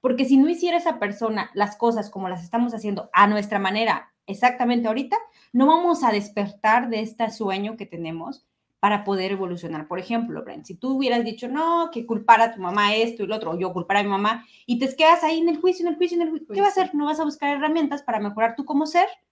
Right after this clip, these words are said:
Speaker 1: y mucho menos vas a ayudar ni a tu familia tampoco a, a despertar, porque creas, quieras o no, desde tu conciencia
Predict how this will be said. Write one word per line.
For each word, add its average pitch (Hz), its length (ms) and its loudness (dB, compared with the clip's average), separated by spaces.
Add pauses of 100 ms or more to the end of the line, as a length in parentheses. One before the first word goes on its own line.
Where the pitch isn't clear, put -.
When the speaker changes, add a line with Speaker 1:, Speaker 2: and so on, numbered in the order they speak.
(360)
Speaker 1:
y 294 100 6
mucho 320 340 6
menos 330 260 0
vas 269 200 -2
a - 20 -2
ayudar 240 300 0
ni 240 120 2
a 226 120 -2
tu 233 100 -6
familia 240 380 -2
tampoco 196 360 -10
a, - 160 -2
a 214 60 -4
despertar, 233 500 -2
porque 233 300 -4
creas, 240 380 4 (440)
quieras 311 340 2
o 240 40 -2
no, 180 340 -4
desde 202 560 -2
tu 339 180 0
conciencia 220 760 -4